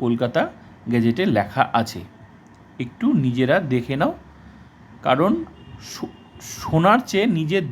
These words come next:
দেখাটা বেশি ভালো। এখানে দেখে নাও, একাডেমিক্সের দুটো পার্ট, সেটা নাইন টেন হোক আর ইলেভেন টুয়েলভের হোক, একই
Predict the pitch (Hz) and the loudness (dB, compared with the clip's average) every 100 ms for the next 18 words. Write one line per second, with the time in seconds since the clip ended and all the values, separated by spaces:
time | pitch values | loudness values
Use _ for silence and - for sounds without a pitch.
0 | 123 120 147 147 190 127 117 110 98 90 | 0 0 0 2 2 2 -2 -4 -4 -8
1 | - - - - - - - - - - | -12 -20 -20 -20 -20 -20 -20 -20 -20 -20
2 | - - - - - 139 156 160 330 - | -20 -20 -20 -20 -12 -4 0 2 2 -2
3 | - - - - - 156 131 160 143 196 | -16 -20 -20 -20 -14 -8 -6 -2 0 0
4 | - - - 123 151 165 180 196 - 143 | -4 -18 -10 -4 -2 0 -2 -2 -2 -2
5 | - - - 151 170 240 120 135 - - | -2 -12 -14 -4 0 2 4 2 0 -14
6 | - - - - - - - - - - | -20 -20 -20 -20 -20 -20 -20 -20 -20 -20
7 | - - - - - 110 117 117 120 131 | -20 -20 -20 -12 -6 2 4 4 2 0
8 | 135 131 117 120 117 117 123 139 175 254 | 0 2 4 4 2 0 -4 -4 -6 -8
9 | - - - - - - 117 117 | -12 -20 -20 -20 -20 -6 -2 0